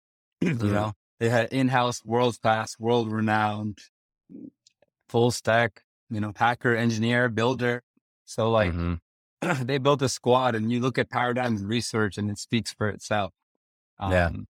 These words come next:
Speaker 1: Dragonfly, Mechanism,
Speaker 2: Yeah.
Speaker 1: Electric Capital. You got a lot of notable, great firms that are great teams. They know what they're doing. <laughs>
Speaker 2: Yeah. Yeah. There's really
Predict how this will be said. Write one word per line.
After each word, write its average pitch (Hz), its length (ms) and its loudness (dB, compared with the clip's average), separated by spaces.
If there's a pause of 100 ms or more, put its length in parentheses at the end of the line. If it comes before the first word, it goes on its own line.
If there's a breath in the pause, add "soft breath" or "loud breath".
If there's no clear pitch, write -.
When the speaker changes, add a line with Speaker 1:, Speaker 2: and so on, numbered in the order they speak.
(240)
Speaker 1:
Dragonfly, 117 720 2
Mechanism, 117 880 -4 (120)
Speaker 2:
Yeah. 85 260 2
Speaker 1:
Electric 120 420 0
Capital. 117 520 -2
You 120 80 -4
got 135 140 2
a 120 40 2
lot 120 200 2
of 120 80 0
notable, 113 560 -4
great 113 360 -2
firms 110 320 -2
that 98 120 -6
are 98 80 -6
great 107 340 -2
teams. 101 320 -4
They 101 100 -4
know 110 200 2
what 107 140 -2
they're 107 140 0
doing. 113 340 -2 (600)
<laughs> - 180 -2
Speaker 2:
Yeah. 95 340 2 (120)
Yeah. 107 220 2
There's 113 300 0
really 98 420 0